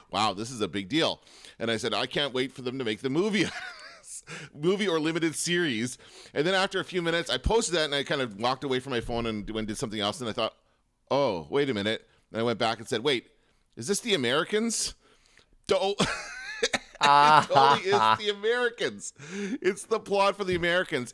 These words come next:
Speaker 1: And, but here's the thing, in my defense, and I know you've watched The Americans, you've said
Speaker 2: Yeah.
Speaker 1: it's a very, very good series.
Speaker 2: Yeah, it is.
Speaker 1: In my defense, I knew one thing. Well, okay, I knew two things about The Americans going into it. I haven't watched it yet. Number one, it was about Russian spies.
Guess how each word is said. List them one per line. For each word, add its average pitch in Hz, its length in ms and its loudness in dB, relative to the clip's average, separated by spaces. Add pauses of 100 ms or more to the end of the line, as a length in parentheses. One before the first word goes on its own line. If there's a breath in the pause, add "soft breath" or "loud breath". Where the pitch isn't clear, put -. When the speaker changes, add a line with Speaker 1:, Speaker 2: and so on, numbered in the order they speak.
(120)
Speaker 1:
And, 175 560 0
but 180 140 2
here's 220 240 0
the 196 80 -4
thing, 147 260 -4
in 175 200 -6
my 180 160 0
defense, 151 360 -2
and 113 80 -4
I 117 60 0
know 135 80 0
you've 156 180 -2
watched 131 260 0
The 120 100 -4
Americans, 98 520 -4
you've 95 160 -8
said 107 140 -2
Speaker 2:
Yeah. 101 120 2
Speaker 1:
it's - 100 -16
a 92 40 -10
very, 104 200 -2
very 101 180 -4
good 90 160 -10
series. 85 320 -8 (120)
Speaker 2:
Yeah, 110 180 6
it 101 60 2
is. 87 240 -2 (440)
Speaker 1:
In 190 160 4
my 202 160 2
defense, 180 420 -2
I 151 120 2
knew 151 180 2
one 135 400 2
thing. 156 220 -2
Well, 135 140 2
okay, 139 180 -2
I 139 100 0
knew 151 120 0
two 233 340 0
things 135 360 -2
about 117 220 0
The 113 80 -4
Americans 107 520 -4
going 113 280 -6
into 110 220 -6
it. 123 80 -2
I 117 80 0
haven't 147 180 -4
watched 117 280 -4
it 104 40 -10
yet. 101 300 -2 (440 loud breath)
Number 165 240 2
one, 175 300 2
it 156 140 -4
was 143 160 -2
about 127 320 0 (360)
Russian 139 320 -2
spies. 151 560 0